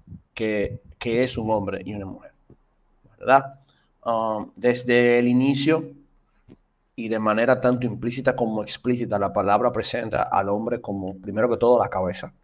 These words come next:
la cabeza de la creación. Vemos a su mujer como la ayuda idónea, eh, esa, ese ser conecto, como dice el original, que, que, que, que, que soporta al hombre, que le, que le ayuda a maximizar y a potencializar su propósito,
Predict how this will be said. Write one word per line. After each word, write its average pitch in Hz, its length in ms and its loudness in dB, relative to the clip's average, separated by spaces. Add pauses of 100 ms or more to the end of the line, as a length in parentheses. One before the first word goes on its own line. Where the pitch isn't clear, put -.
la 104 80 -10
cabeza 98 360 -4
de 98 60 -2
la 101 100 -8
creación. 120 420 -10 (440)
Vemos 104 240 -4
a 104 40 0
su 104 160 -8
mujer 104 480 -4
como 98 260 -4
la 92 100 -2
ayuda 104 400 -2
idónea, 98 440 -2 (600)
eh, 98 360 -8
esa, 101 340 -2
ese - 160 -8
ser 113 300 2
conecto, 107 440 -4
como 107 200 -4
dice - 160 -2
el - 60 0
original, 107 440 -4 (1080)
que, 117 540 0
que, 127 160 -2
que, 123 180 -4
que, 127 300 4
que - 180 4
soporta 139 840 6
al 123 100 4
hombre, 113 340 2
que 120 200 0
le, 120 240 2
que 127 100 -2
le 123 100 4
ayuda 139 840 4
a 131 80 -2
maximizar 127 800 2
y 120 160 2
a 113 100 4
potencializar 113 800 0
su 104 120 -14
propósito, 113 680 -4